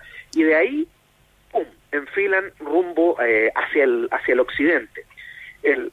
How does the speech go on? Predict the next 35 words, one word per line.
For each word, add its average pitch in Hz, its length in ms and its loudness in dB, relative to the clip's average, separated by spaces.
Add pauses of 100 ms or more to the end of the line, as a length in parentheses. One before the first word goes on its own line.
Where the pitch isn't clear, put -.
(120)
la, 143 260 2
el 147 140 2
plan 254 360 0
de 285 80 -2
Colón 165 480 0 (120)
era 160 300 0 (840)
navegar, 147 600 2 (260)
no 247 80 0
necesariamente 185 560 -2
en 165 80 -2
línea 180 220 0
recta, 240 320 -2
pero 170 180 0
navegar 165 440 2
hacia 196 180 -6
el 202 60 -2
occidente, 202 480 -4
porque 180 240 -4
él 175 60 2
decía 180 340 2
que 170 260 -2 (500)
cruz-, - 300 0 (500)
cruzando 196 500 0
el 196 80 2
océano 202 300 0
Atlántico, 190 680 -2
al 139 160 2
otro 214 260 0
lado 202 280 2
del 214 100 0
Atlántico, 226 640 -2 (320)
estaría 156 720 0
la 113 160 -4
India, 185 540 -2
estaría 120 460 -6